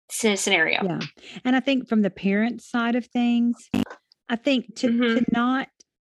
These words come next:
Speaker 2: always be expecting the worst. You know, I think it's so
Speaker 1: Sure.
Speaker 2: easy for us to be expecting, um, negativity,
Speaker 1: Right.
Speaker 2: expecting the worst, but to go in with
Speaker 1: Mm-hmm.
Speaker 2: the attitude of,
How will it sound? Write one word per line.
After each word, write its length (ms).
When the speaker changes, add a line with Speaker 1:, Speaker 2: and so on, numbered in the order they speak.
Speaker 2:
always 340
be 80
expecting 520
the 60
worst. 600
You 80
know, 80
I 20
think 160
it's 220
so 160
Speaker 1:
Sure. 380
Speaker 2:
easy 80
for 120
us 220
to 100
be 140
expecting, 920
um, 480
negativity, 1040
Speaker 1:
Right. 100
Speaker 2:
expecting 500
the 80
worst, 420
but 200
to 120
go 380
in 440
with 120
Speaker 1:
Mm-hmm. 200
Speaker 2:
the 260
attitude 640
of, 440